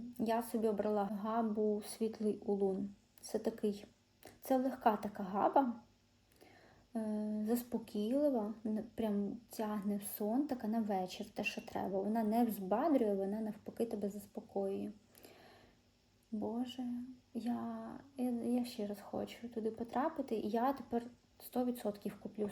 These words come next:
собі набір для чаювання і буду купувати чаї. Я давно хотіла,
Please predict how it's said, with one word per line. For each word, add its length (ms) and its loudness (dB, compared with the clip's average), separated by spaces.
собі 480 0
набір 340 0
для 280 2
чаювання 680 0
і 100 4
буду 280 4
купувати 500 -2
чаї. 300 0
Я 100 8
давно 300 6
хотіла, 600 4